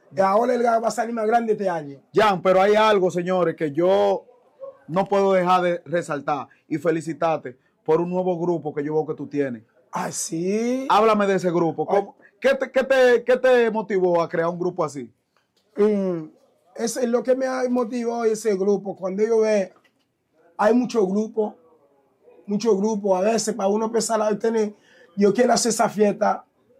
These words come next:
Speaker 1: todavía me llegan los, no me llegan los otros invitados, los más voces para empezar la fiesta.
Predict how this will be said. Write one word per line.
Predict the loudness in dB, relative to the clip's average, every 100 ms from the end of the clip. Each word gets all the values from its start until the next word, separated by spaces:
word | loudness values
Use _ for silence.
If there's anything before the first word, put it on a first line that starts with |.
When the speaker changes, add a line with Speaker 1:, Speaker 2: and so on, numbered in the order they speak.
| _ _ _ 0
Speaker 1:
todavía | 2 4 4 4 4
me | 2 4
llegan | 4 4 4
los, | 0
no | 0 0
me | 2
llegan | 2 2 2
los | -2 -4
otros | -4 -2 -2 -2
invitados, | -4 -2 0 0 -2 -4
los | -6
más | -10 -8
voces | -4 -4 -6
para | -12 -12
empezar | -12 -12
la | -12
fiesta. | -4 -2 0 -2 -6 -10